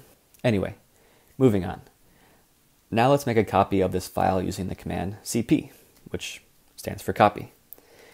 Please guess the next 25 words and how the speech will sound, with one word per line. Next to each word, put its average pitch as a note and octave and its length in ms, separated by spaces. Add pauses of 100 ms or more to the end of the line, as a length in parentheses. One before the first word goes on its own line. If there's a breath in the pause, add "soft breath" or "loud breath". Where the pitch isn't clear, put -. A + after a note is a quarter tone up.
(240 loud breath)
The F#2 120
correct C3+ 260
syntax G2+ 480
here F#2+ 180
actually G2 280
requires G2 420
two A#2 180
arguments, F2 540 (480 soft breath)
the G2+ 100
first - 360
being G2+ 260
the F#2 80
name F#2+ 180
of F#2+ 80
the G2 60
file G2 240
to G#2+ 80
copy, C3+ 500 (540 soft breath)
and G2 240
the F#2+ 40
second G#2+ 340
being F#2+ 180
the F2+ 80
target F#2 340
name. D#2+ 240